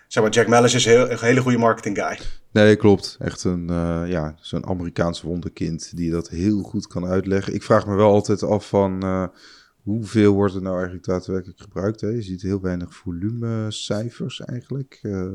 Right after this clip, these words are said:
Speaker 1: Ja, ik weet ook niet of dat, eh, uiteindelijk, eh, hij bouwt het en dan is het maar de vraag of het, eh, of het aanslaat uiteindelijk, zeg.
Speaker 2: Ja.
Speaker 1: Maar het is natuurlijk wel vet dat er, eh, dat dit soort dingen gebeuren.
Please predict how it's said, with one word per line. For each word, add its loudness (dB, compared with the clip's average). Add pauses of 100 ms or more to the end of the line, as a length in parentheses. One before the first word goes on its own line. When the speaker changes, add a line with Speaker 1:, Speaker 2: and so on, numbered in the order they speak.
(100)
Speaker 1:
Ja, 6
ik -2
weet 0
ook 4
niet 2
of -2
dat, -2
eh, 0 (120)
uiteindelijk, -4
eh, -6 (240)
hij 0
bouwt 2
het 2
en -2
dan -4
is -2
het -6
maar 0
de 0
vraag 0
of -6
het, -10
eh, 0
of -4
het -14
aanslaat -4
uiteindelijk, -10
zeg. 0
Speaker 2:
Ja. 8
Speaker 1:
Maar -4
het 0
is 6
natuurlijk 4
wel 6
vet 6
dat 2
er, 4
eh, 2
dat -6
dit -6
soort -4
dingen 0
gebeuren. 2